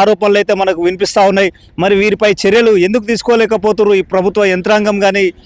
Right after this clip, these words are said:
ఇక్కడ ఉన్నటువంటి అధికారులు కానీ ఎందుకు చర్యలు తీసుకోపోతున్నారు అనేది ఇలా ఒక ప్రశ్నార్థకంగా మారినటువంటి విషయాన్ని అయితే మనం చూస్తూ ఉన్నాం. దీని వెనకాల మరి ఏ నాయకుడు ఉన్నాడు, ఎందుకు ఈ విధంగా కలెక్టర్ కూడా చర్యలు ఎందుకు తీసుకోలేకపోతున్నారు అనేది ఒక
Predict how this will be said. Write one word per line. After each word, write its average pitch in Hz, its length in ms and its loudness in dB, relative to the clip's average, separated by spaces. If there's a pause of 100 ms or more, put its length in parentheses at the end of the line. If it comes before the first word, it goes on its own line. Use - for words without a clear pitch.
(180)
ఇక్కడ 190 140 -2
ఉన్నటువంటి 196 400 0
అధికారులు 208 460 2
కానీ 202 180 0
ఎందుకు 190 260 -4
చర్యలు 202 220 -2
తీసుకోపోతున్నారు 185 600 -2
అనేది 175 320 0 (320)
ఇలా 180 280 0
ఒక 175 60 0 (400)
ప్రశ్నార్థకంగా 208 680 0 (100)
మారినటువంటి 190 640 -2 (260)
విషయాన్ని 208 400 0
అయితే 208 120 0 (100)
మనం 190 160 0
చూస్తూ 196 260 0
ఉన్నాం. 214 160 -2 (260)
దీని 202 220 0
వెనకాల 226 380 2
మరి 220 340 0 (380)
ఏ - 20 4 (160)
నాయకుడు 226 460 2
ఉన్నాడు, 226 260 4 (400)
ఎందుకు 220 320 0
ఈ 233 80 2
విధంగా 220 400 2 (360)
కలెక్టర్ 220 380 0
కూడా 233 200 4
చర్యలు 220 260 2
ఎందుకు 233 200 0
తీసుకోలేకపోతున్నారు 214 840 0
అనేది 202 260 2 (320)
ఒక 165 120 -2